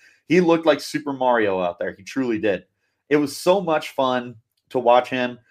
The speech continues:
even though it was also <laughs> exhilarating and terrifying at the same time. Manny was a quality passer as well. He was never that guy who was going to tear you apart with his arm,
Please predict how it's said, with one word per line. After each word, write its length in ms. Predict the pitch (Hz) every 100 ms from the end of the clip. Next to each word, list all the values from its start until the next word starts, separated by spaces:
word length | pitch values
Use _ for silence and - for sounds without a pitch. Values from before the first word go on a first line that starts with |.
| _
even 220 | 143 160 156
though 160 | 151
it 60 | 135
was 120 | 123
also 420 | 131 135 147 131
<laughs> 0 |
exhilarating 800 | 123 113 123 143 135 127 127 113
and 100 | 110
terrifying 560 | - 120 113 113 104 98
at 100 | 95
the 80 |
same 280 | 95 98 95
time. 360 | 92 101 87 82 _ _ _ _ _ _ _
Manny 440 | 117 175 233 269
was 300 | 277 202 175
a 200 | 160 - -
quality 640 | - - 135 151 156 156
passer 480 | 139 120 110 - 104
as 120 | 95
well. 400 | 98 92 78 _ _ _ _ _ _ -
He 80 | 190
was 200 | 196 165
never 320 | 233 302 294
that 280 | 180 170 127
guy 420 | 123 123 127 127
who 200 | 131 131
was 240 | 123 110
going 340 | 127 120 120 123
to 200 | 123 113
tear 380 | - 120 120 123
you 200 | 120 113
apart 440 | - 110 110 110
with 160 | 110 -
his 160 | 110
arm, 440 | 120 101 110 131